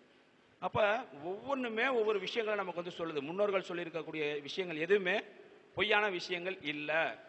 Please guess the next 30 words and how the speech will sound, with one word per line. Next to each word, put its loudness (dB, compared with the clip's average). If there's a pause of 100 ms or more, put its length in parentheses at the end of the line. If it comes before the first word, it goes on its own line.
அப்படிங்கிறத -2
அங்க -4
வந்து -8
சொல்லும். -10 (720)
அப்ப -2
இந்த -4
வெற்றிலையை -2
கொண்டு 0
நிறைய 2
வேலைகள் 0
செய்ய -10
முடியுது. -12 (600)
வெறும் 0
தண்ணி, 0
அந்த 0
காலத்துல 2 (160)
சித்தர்கள் 0
ரிஷிகள்லாம் 0
ஒரு 0
கமண்டலம் 2
ஒண்ணு -2
வச்சிருந்தாங்க. -6 (520)
அந்த -4
கமண்டலத்துல 0
என்ன 2
இருந்தது? -2
வெறும் 2
தண்ணி 0
தான் 2
இருந்துச்சு. -12